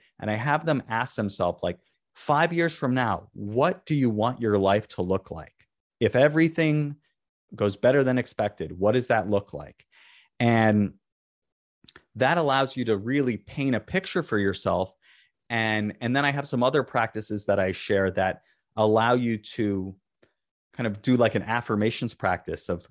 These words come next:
keeping that top of mind and showing yourself that there are elements of that in my life right now. And so you just practice those beliefs over and over again, and you just start to move in that direction, and amazing things happen.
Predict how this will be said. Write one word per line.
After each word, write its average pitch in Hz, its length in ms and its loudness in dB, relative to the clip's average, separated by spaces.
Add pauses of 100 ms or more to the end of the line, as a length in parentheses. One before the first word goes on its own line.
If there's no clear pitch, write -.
keeping 160 420 0
that 117 200 0
top 113 280 -4
of 104 140 -2
mind 107 300 0
and 98 120 -4
showing 117 460 0
yourself 101 520 -2
that 95 260 -2 (920)
there 135 180 4
are 165 140 4
elements 127 440 2
of 110 100 -4
that 113 160 0
in 110 60 -2
my 101 140 -2
life 104 340 -4
right 92 220 -6
now. 104 400 -4 (240)
And 123 120 -2
so - 140 -2
you 123 100 2
just 147 220 -8
practice 131 580 -4
those 123 240 2
beliefs 104 540 -4 (100)
over 117 340 4
and 104 80 0
over 110 200 -2
again, 175 320 -4 (400)
and 123 460 4
you 123 160 2
just 165 180 0
start 175 240 0
to 147 80 -2
move 127 240 -2
in 127 80 -2
that 117 160 -6
direction, 95 480 -6 (720)
and 104 320 0
amazing 123 540 2
things 107 240 -4
happen. 92 420 -6